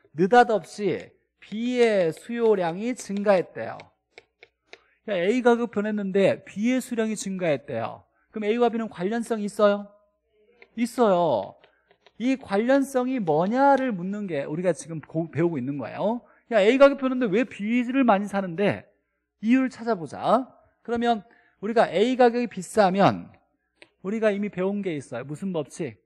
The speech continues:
수요 법칙. A가 비싸니까 A를 산다, 안 산다? 안 산다. 어, 근데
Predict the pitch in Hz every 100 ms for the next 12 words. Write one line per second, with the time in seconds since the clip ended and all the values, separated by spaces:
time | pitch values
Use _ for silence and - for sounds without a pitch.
0 | _ _ 262 269 247 214 - 202 160 -
1 | _ _ - 214 277 285 285 233 214 254
2 | 240 233 196 208 247 240 269 254 233 196
3 | 202 190 165 165 - _ _ - 226 240
4 | 233 220 156 135 113 95 _ _ _ _
5 | _ _ _ 233 247 254 254